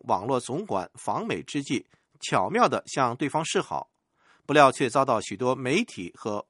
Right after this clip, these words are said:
网民的奚落。下面请听美国之音卫视记者江河在《火墙内外》节目为您介绍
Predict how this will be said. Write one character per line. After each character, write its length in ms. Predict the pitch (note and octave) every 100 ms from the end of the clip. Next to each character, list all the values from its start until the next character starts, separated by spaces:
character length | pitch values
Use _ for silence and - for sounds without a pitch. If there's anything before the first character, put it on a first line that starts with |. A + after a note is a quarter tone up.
| -
网 300 | G2 E2+ D#2+
民 240 | E2+ F#2+
的 160 | B2 -
奚 260 | - - F#3
落。 240 | G3 - _ _ _ _ _ _ _ _ _ _ -
下 140 | D3+
面 260 | D3 C#3 C3
请 160 | B2
听 240 | C3 D3 D#3
美 160 | A2 G#2+
国 100 | B2
之 140 | C#3+
音 260 | C#3 C#3 C#3+ _ _ _
卫 120 | D3 C3+
视 180 | -
记 220 | B2 D#3+ A#2+
者 420 | G#2 E2+ F#2+ - -
江 300 | E3 E3+ F3+
河 380 | - F2+ A2+ -
在 320 | - A#2+ G#2 G2+
《火 320 | _ - G2+ F#2
墙 260 | - G#2+
内 200 | G3+ E3+
外》 180 | D3 A2
节 200 | - F2+
目 200 | C3 B2 _
为 120 | A#2+
您 180 | G#2 G#2+
介 160 | - A2+
绍 240 | - F2